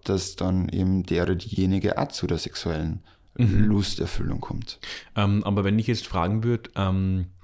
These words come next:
Speaker 2: muss eigentlich jedes sexuelle Bedürfnis, das ich habe, oder jede Regung, jeden Impuls,
Speaker 1: Mhm.
Speaker 2: den ich spüre, muss der befriedigt werden?
Speaker 1: Na. Na, ähm, Sexualität ist ganz eng mit der Fantasie auch verknüpft, ja, und manche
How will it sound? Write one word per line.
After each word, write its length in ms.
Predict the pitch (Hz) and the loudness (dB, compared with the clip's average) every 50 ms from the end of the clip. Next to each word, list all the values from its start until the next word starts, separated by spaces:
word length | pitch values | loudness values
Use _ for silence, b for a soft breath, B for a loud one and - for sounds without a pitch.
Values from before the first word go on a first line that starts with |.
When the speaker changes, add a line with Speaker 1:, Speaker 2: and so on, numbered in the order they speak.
| B B B B B B B B B - - _ _ - _ _ _ | B B B B B B B B B -20 -20 _ _ -20 _ _ _
Speaker 2:
muss 600 | - 98 98 98 101 113 139 143 143 - - - | -4 -2 0 2 4 4 2 2 0 -2 -6 -4
eigentlich 680 | 87 87 90 101 117 127 120 - 120 113 113 110 - | -2 -2 0 0 0 0 0 0 0 -2 -2 -2 -2
jedes 760 | - 92 87 92 104 117 120 123 117 117 113 - - - - - | -4 -4 -2 0 0 0 2 2 0 0 0 -2 -6 -8 -8 -8
sexuelle 640 | - - - - 101 - - - - 98 101 107 - | -8 -4 -2 -2 -2 -2 -2 -2 0 0 0 0 -2
Bedürfnis, 680 | - - 95 - 113 110 104 - - 87 80 80 - | -2 -4 -2 0 0 0 0 0 -2 -2 -2 -2 -4
das 180 | - 90 87 - - | -4 -6 -6 -4 -4
ich 180 | 110 - - 92 | -4 -4 -2 -2
habe, 320 | 80 73 82 85 82 82 | -2 -2 -4 -4 -4 -4
oder 100 | 82 90 | -2 -2
jede 360 | 87 90 104 98 101 98 92 87 | -2 0 0 2 2 2 2 2
Regung, 400 | 98 110 120 117 104 87 87 87 | 2 2 2 2 2 2 2 2
jeden 220 | 92 - - 107 | 0 0 0 0
Impuls, 420 | 98 98 95 - 104 117 120 104 113 | 0 0 0 2 4 4 4 4 4
Speaker 1:
Mhm. 40 | 117 | 2
Speaker 2:
den 120 | 117 104 | 0 2
ich 100 | 113 107 | 2 0
spüre, 580 | - - - - 110 110 107 90 80 76 76 - B B B B B B B _ - | -2 -2 0 4 4 4 4 4 2 0 -2 -4 B B B B B B B _ -2
muss 360 | - 107 120 135 - - - | 2 2 2 2 0 0 0
der 160 | - 104 98 | 2 2 2
befriedigt 540 | - - 107 - - 98 92 87 90 - - | 2 0 -4 -2 0 0 0 0 -2 -4 -4
werden? 300 | - 80 - - 120 139 - _ _ _ _ _ _ _ _ _ _ _ | -6 -4 -4 -4 -4 -6 -8 _ _ _ _ _ _ _ _ _ _ _
Speaker 1:
Na. 420 | - 120 90 85 - - - - - b b b b b b b b b _ _ _ _ _ _ _ - | -2 0 0 0 -2 -6 -10 -12 -12 b b b b b b b b b _ _ _ _ _ _ _ -4
Na, 340 | 117 113 98 90 80 80 87 B B B B B B B B - | -2 0 0 0 0 -2 -4 B B B B B B B B -2
ähm, 680 | - 92 92 95 95 95 95 78 65 80 76 - 73 - | 0 2 2 2 2 2 2 0 -2 -4 -4 -4 -6 -6
Sexualität 840 | - - - 101 98 - - 101 101 95 - 101 101 107 110 - | -6 -4 -2 -2 -2 -2 0 0 0 0 2 2 2 2 0 -2
ist 260 | - - 98 - - - | -4 -6 -6 -6 -8 -4
ganz 460 | - 78 92 95 113 113 - - - - | -2 -2 0 0 0 -2 -4 -6 -8 -6
eng 360 | 65 87 87 95 95 92 90 | -4 -2 -2 0 0 0 0
mit 180 | 92 92 92 | 0 -2 -2
der 60 | 95 87 | -4 -4
Fantasie 600 | - 92 85 - 90 90 - - 98 92 80 64 | -2 -2 -2 -2 -2 -2 -2 -2 -2 0 0 0
auch 80 | 73 | -2
verknüpft, 680 | - - - - - - 80 82 - - - - - - | -4 -8 -8 -10 -8 -8 -10 -10 -10 -12 -16 -10 -6 -2
ja, 140 | 76 85 85 | 0 0 0
und 260 | 85 90 90 90 87 | 0 0 -2 -2 -2
manche 520 | 85 80 76 85 92 95 92 95 98 90 | -2 0 0 0 0 0 0 0 -2 -2